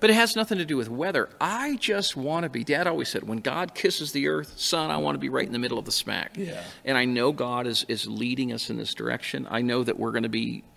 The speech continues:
Speaker 2: Well, you don't wanna miss it. You
Speaker 1: I don't
Speaker 2: don't
Speaker 1: wanna
Speaker 2: wanna
Speaker 1: miss
Speaker 2: miss
Speaker 1: it.
Speaker 2: the leading. You don't wanna get ahead of it. You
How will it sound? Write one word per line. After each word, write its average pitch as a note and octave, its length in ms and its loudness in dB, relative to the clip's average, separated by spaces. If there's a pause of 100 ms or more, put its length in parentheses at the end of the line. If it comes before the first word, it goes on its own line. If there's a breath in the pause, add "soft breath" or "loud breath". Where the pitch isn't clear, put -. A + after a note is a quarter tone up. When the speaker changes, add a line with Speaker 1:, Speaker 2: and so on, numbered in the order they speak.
(140)
Speaker 2:
Well, A2 120 -8
you G2+ 160 -6
don't C#3 120 -8
wanna E2+ 260 -10
miss B2 280 -12
it. - 100 -18
You - 160 -14
Speaker 1:
I D3 60 2
don't A#3+ 120 6
Speaker 2:
don't D#4+ 40 2
Speaker 1:
wanna D4+ 160 4
Speaker 2:
wanna D#3+ 60 2
Speaker 1:
miss - 260 2
Speaker 2:
miss - 100 0
Speaker 1:
it. F3 80 -10
Speaker 2:
the - 60 -16
leading. - 200 -16 (160)
You G#2+ 100 -6
don't A#2 120 -4
wanna G#2+ 160 -6
get F#2 140 -4
ahead A2+ 240 -4
of D#3+ 100 -10
it. - 80 -16
You - 60 -20